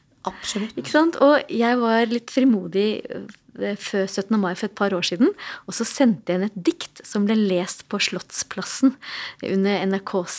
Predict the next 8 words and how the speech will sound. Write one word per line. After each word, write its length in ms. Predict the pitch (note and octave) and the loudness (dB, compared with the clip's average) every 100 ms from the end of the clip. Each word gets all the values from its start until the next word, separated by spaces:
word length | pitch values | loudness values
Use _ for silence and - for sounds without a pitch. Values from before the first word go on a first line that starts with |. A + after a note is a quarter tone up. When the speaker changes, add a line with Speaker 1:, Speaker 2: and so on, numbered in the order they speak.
| - | -4
Speaker 2:
eh, 140 | G#3 F#3+ G#3 | -2 -2 -2
T 140 | G3 | -4
V-sendinger. 640 | F3+ - F#3 E3+ D#3+ F#3+ - - - | -2 -4 -4 -6 -2 -4 -4 -14 -8
Speaker 1:
Gratulerer. 880 | E3 - G3 E3 G#3 F#3+ F3+ D3+ D3+ | -8 -4 -2 0 0 2 4 4 2
Speaker 2:
Eh, 60 | G#3+ | 2
ja, 160 | G3 G3+ G3 G#3 | 2 2 0 -4
eh, 400 | G3+ G3+ G3+ G#3 - | -4 -4 -6 -6 -2
og, 320 | A#3 A#3 | 0 0